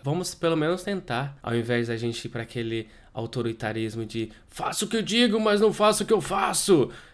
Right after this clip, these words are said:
E porque é muito mais fácil educar por exemplo do que, é, sendo autorita-, au-, autoritário,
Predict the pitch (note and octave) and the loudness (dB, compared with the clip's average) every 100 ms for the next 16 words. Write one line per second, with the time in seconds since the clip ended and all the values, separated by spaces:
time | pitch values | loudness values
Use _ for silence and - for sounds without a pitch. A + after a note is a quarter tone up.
0 | - C#3+ C#3+ C#3 C#3 C#3 D3+ - F3+ G3+ | -4 0 4 4 2 0 -6 -2 0 0
1 | G3+ F#3+ F3+ - C#3+ C#3 C3 B2+ B2 B2 | 2 0 0 0 0 0 -4 -4 -4 -4
2 | A#2+ A2 A2 A#2+ C#3 A#2 - - - _ | -4 -2 -4 -4 -4 -8 -10 -20 -20 _
3 | - C#3+ B2 - B2 A#2 A2 A2+ - - | -18 -8 -8 -6 -6 -4 -4 -6 -14 -20
4 | _ _ - A2 G#2+ G#2 G#2 G#2 - A2+ | _ _ -6 -2 -2 -2 -6 -6 -4 -4
5 | A2+ A2 A#2 A2+ - _ - A#2+ - A#2 | -4 -2 -2 -4 -12 _ -10 -8 -4 -4
6 | A2 - - - A#2 - A#2 - A2+ A2 | -6 -8 -10 -6 -6 -6 -6 -6 -8 -8
7 | F2+ E2 - | -10 -10 -12